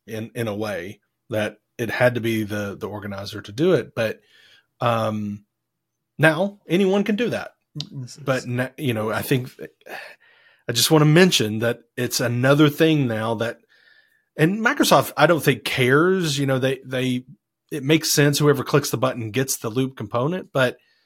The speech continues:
Speaker 1: um, you know, it, it, it is a thing. What happens when that person leaves the organization?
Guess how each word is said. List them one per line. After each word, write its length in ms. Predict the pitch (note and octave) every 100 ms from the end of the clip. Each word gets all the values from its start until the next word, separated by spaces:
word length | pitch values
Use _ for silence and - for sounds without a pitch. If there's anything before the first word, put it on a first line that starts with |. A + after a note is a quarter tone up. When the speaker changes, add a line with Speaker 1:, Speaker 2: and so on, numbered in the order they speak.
| _ _ _
Speaker 1:
um, 600 | - B2+ B2 A#2+ A#2+ B2 - _ _ _ _ -
you 80 |
know, 120 | D#3 D#3
it, 220 | - G3+ G3+
it, 140 | F#3+ F#3+
it 180 | G3+
is 180 | A#3+ A#3
a 60 | D#3+
thing. 400 | - A2 F2+ A2
What 120 | D3
happens 340 | F3+ G3+ F3+
when 120 | D3+ D#3+
that 240 | D#3+ -
person 420 | - D3 D#3+ C3+
leaves 280 | C#3 C#3+ B2+
the 100 | C3+
organization? 840 | B2 B2 C3 C#3 F3 C#3+ - -